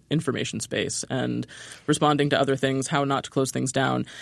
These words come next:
And I think you see Russia closing its own information space, ensuring that the Russian language universe is more controlled and more separate.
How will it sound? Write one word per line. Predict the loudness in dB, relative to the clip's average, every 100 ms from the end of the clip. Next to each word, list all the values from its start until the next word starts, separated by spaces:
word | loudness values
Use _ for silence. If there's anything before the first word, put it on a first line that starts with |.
| -16 -2
And | 2
I | 4
think | 4 4
you | 2
see | 4 4 4 6 4 4
Russia | 4 4 6 6 6 4 2
closing | 4 6 6 6
its | 4
own | 4 6 4
information | 2 -2 -2 -4 -4
space, | -2 -2 0
ensuring | 2 2 4 4 6 6
that | 4 2
the |
Russian | 0 0 0
language | -2 -2 -2 -2
universe | -2 0 0 -2 0
is | -2 2
more | 2 2
controlled | 0 -2 0 2 2
and | 0 0
more | 2 2
separate. | 2 -2 0 -2 -2